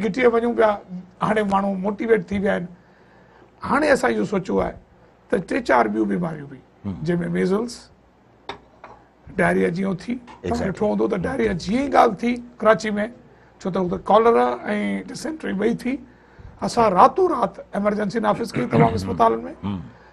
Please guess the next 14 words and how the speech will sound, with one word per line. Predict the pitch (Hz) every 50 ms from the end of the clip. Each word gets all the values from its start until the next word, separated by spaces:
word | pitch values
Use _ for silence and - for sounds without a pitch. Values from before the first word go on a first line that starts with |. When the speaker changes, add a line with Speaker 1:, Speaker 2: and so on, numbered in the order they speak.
| - - - 170
Speaker 1:
راتو | 175 190 233 - - 262
رات | 254 254 254 220 107 196
بستر | - 190 - - 120 117 113
مهيا | 117 233 233 233 233 233
ڪيا، | 240 240 240 247 - - -
او | - 233 233
آر | 240 247 247 240 226
ڊي | 233 254 240 - 110 - - -
Speaker 2:
ڪارنرز | - 127 127 123 123 131 127 110 - - - -
Speaker 1:
ڪارنرز | - - 233 240 254 254 -
Speaker 2:
اسٽيبلش، | -
Speaker 1:
ٺاهيا ۽ | - 247 233 240 254 277 - - - -
Speaker 2:
اسٽيبلش. | 247 262 220 -
Speaker 1:
تمام | - 226 240 277 277 285